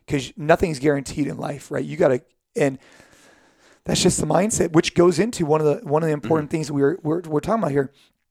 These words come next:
Speaker 1: What type of lead generation do you prefer, specifically when opening a new location? What kind of things can you be doing? And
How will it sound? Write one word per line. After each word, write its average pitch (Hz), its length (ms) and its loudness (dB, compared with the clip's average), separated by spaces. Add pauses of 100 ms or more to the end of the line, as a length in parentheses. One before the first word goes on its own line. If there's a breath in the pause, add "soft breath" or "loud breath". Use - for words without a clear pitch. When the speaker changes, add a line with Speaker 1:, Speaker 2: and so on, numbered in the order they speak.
(460)
Speaker 1:
What 180 160 2
type 208 140 2
of 131 100 -6
lead 165 180 -6
generation 151 500 0
do 131 100 -10
you 143 60 -8
prefer, 143 540 0 (240 loud breath)
specifically 185 520 -4
when 143 200 -2
opening 160 260 0
a 143 40 -4
new 143 120 -2
location? 143 500 -2
What - 100 -6
kind 143 180 -4
of - 80 -14
things 143 240 -8
can 147 160 -12
you 135 60 -8
be 131 140 -8
doing? 151 440 0 (440 soft breath)
And 147 400 0